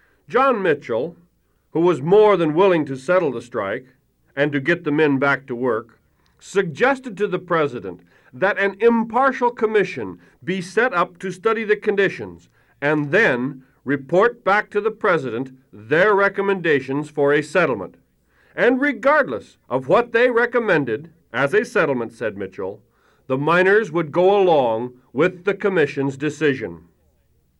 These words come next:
Roosevelt suggested that the group adjourn for lunch. This move would give the mine owners a chance to talk over what Mitchell had suggested, and then at the afternoon session,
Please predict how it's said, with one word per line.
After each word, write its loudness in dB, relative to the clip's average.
Roosevelt 2
suggested -2
that -4
the 0
group 0
adjourn 2
for -2
lunch. -2
This -2
move 4
would 4
give 2
the 0
mine 4
owners 0
a -2
chance 0
to -14
talk 0
over 0
what 2
Mitchell 2
had 0
suggested, -4
and 0
then 4
at 0
the 0
afternoon 2
session, -4